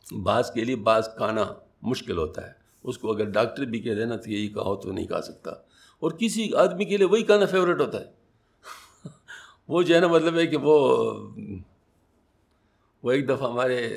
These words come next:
ایک ساتھی ہیں تو اس کا بیٹا تو نا آئس cream مانگتے تھے نا، تو آئس cream خراب، گلا خراب ہو تو اس کے لیے پھر ٹھیک نہیں ہوتا، تو وہ روکتے تھے، وہ نہیں روکتا تھا۔ تو وہ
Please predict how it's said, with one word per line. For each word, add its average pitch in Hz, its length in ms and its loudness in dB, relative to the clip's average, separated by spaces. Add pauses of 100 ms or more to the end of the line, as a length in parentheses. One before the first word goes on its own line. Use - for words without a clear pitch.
(220)
ایک 113 220 -8
ساتھی 127 360 0
ہیں 107 80 -4
تو 101 340 -8
اس 110 100 -14
کا 139 100 -4
بیٹا 107 340 0
تو 123 160 -6
نا 135 80 -4
آئس 104 200 -6
cream 113 320 -2 (1040)
مانگتے 101 380 -8
تھے 147 120 -8
نا، - 140 -10 (560)
تو 165 180 -4
آئس - 200 -4
cream 175 420 -8 (400)
خراب، 127 480 -4
گلا 147 160 4
خراب 143 340 4
ہو 120 80 2
تو - 140 -6
اس - 120 -14
کے 135 100 -6
لیے 143 100 -6
پھر 135 120 -12
ٹھیک 147 180 -8
نہیں 196 140 -2
ہوتا، 127 240 -4
تو - 280 -14 (520)
وہ 139 80 0
روکتے 190 300 2
تھے، 175 100 -2
وہ 143 80 2
نہیں 165 160 4
روکتا 123 260 -4
تھا۔ 113 140 -10 (640)
تو 165 160 -4
وہ 180 200 0